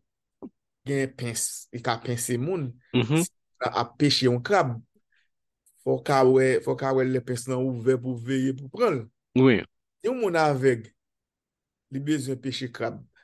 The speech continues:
Speaker 1: Li ka pran pil kout, kout, kout pens krab anvan. Li ta
Speaker 2: Anvan, pran kenbe krab la, oui.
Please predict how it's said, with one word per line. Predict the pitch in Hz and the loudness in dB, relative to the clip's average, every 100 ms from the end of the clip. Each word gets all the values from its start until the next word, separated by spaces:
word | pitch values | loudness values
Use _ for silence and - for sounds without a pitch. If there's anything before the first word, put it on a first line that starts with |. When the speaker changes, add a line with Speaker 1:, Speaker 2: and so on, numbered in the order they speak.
| _ _ | _ _
Speaker 1:
Li | 135 | -2
ka | 143 160 | 4 4
pran | 151 147 | 4 2
pil | 127 151 147 | 4 2 2
kout, | 156 147 _ | -2 -4 _
kout, | 151 135 | -6 -6
kout | - 160 - 135 | -6 -6 -4 -4
pens | 123 - | -2 -4
krab | - 120 120 | -4 -2 2
anvan. | 127 117 120 117 117 _ _ - | 2 2 -2 -2 -6 _ _ 0
Li | 117 | 4
ta | 127 113 | 4 4
Speaker 2:
Anvan, | 110 | 2
pran | 120 117 | 0 -2
kenbe | - 131 127 107 | 4 6 6 4
krab | 135 160 | 2 4
la, | 143 | 2
oui. | 110 113 | 2 0